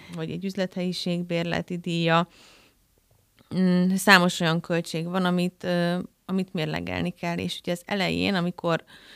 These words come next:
ö, ezt egy pénzügyi tervezés esetén, ugye ezek a költségek tisztán látszódnak, akkor, akkor az illető már tudja, hogy mire kell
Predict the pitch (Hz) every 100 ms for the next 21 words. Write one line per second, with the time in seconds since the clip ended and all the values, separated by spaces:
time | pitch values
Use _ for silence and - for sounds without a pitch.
0 | - - - 175 165 165 170 - - -
1 | - 190 185 175 170 165 165 175 165 92
2 | 165 175 175 - 175 180 185 185 185 -
3 | - 165 - 165 175 175 156 160 - 147
4 | 147 - _ - _ _ - 175 190 -
5 | 208 208 208 - - 180 _ 185 180 175
6 | 190 _ _ _ - 185 - 190 190 180
7 | 170 175 175 165 - 160 165 165 160 165
8 | - - 165 - _ _ 180 170 175